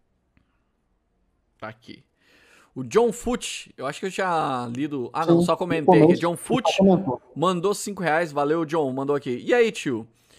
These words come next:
Speaker 1: É, eu e os outros fãs sentimos que está bem menos zoeira", no caso tu, né?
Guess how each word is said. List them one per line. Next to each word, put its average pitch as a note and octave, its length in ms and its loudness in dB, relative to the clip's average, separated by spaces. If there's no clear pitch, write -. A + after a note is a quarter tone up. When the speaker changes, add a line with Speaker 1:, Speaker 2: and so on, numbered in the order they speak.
Speaker 1:
É, C3+ 300 -4
eu G#3+ 320 4
e F3+ 100 -6
os F3+ 140 -2
outros F#3+ 300 -6
fãs D#3+ 240 -2
sentimos F3 500 -12
que - 100 -14
está D#3 600 -4
bem C3+ 260 -10
menos F3 360 -8
zoeira", D3 540 -2
no A2 80 -18
caso B2 300 -10
tu, A#2+ 240 -8
né? A2+ 240 -10